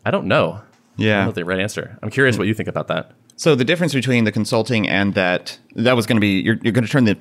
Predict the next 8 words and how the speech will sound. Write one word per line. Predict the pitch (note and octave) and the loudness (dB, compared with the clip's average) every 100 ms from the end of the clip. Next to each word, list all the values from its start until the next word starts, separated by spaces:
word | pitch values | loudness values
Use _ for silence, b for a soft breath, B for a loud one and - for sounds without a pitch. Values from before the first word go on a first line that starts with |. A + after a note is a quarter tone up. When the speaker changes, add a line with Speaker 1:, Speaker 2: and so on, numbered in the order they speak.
| - | 0
Speaker 2:
the | G2+ F#2 F#2 - | 2 4 2 2
refactoring | A2 A2 B2 A#2 | 0 2 0 0
talk | G#2+ G#2 F#2+ | 2 0 0
into | F#2 F#2+ | -2 0
an | E2+ | -2
info | - F#2 C2+ | -2 -2 -4
product, | - G#1 - - | -4 -2 -2 0
right? | F2+ F2 F#2 | 2 2 0